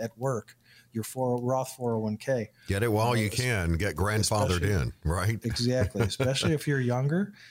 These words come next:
Speaker 1: uh, now is the time to really do that. There's no tax advantage by doing it. You know, if you contribute to a traditional four oh one K, obviously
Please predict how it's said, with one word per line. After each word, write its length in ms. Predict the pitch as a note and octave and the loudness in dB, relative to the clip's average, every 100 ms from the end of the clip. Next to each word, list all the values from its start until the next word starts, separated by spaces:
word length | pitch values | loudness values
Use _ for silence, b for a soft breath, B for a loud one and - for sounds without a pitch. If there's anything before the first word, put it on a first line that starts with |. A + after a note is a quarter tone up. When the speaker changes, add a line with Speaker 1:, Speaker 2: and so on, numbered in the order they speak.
| B C3 | B -4
Speaker 1:
uh, 140 | G#2+ | 0
now 260 | G#2+ A2 C3+ | 2 2 0
is 100 | C3+ | 0
the 80 | C3 | -2
time 300 | - C3 B2+ | -2 -2 0
to 120 | A#2+ | 0
really 380 | B2 B2+ B2 A2+ B2 | 0 2 0 -2 -4
do 200 | B2 B2 | 0 2
that. 180 | G2+ - | 0 0
There's 180 | A2+ A2+ | 0 2
no 140 | D#3 | 0
tax 360 | - D#3 F3+ - | 0 0 0 0
advantage 600 | E3+ F3 F3 F#3 F3+ - | 2 4 6 4 0 -2
by 140 | D#3+ | 0
doing 320 | D3+ E3+ F3 | 2 2 2
it. 180 | F#3 F3+ | 0 0
You 120 | C3 | 0
know, 120 | A2+ | 0
if 100 | G2+ | 0
you 180 | B2+ C3+ - | -2 -4 -4
contribute 460 | - C3+ D3+ D3+ C#3 | -8 -2 -2 -2 -2
to 120 | C#3 | -2
a 40 | |
traditional 540 | B2 B2 B2 D3+ E3 D3 | -2 -2 0 0 0 -2
four 280 | - D3 C#3 | 0 0 0
oh 20 | |
one 160 | C3+ | 0
K, 180 | C3+ C3+ | -2 -2
obviously 540 | B2 B2+ B2+ - B2 | 0 0 -2 -2 -2